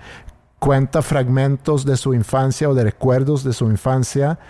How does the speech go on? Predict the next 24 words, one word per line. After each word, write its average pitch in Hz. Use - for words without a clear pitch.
Obviamente 135
que 131
hay 123
continuidad 120
a 131
los 135
personajes, 113
no 113
es 123
eso. 135
Entonces 160
es, 175
es 143
algo 165
muy 165
artístico 139
y 160
una 175
obra 160
de 160
arte, 110
sea 143
una 143
película, 117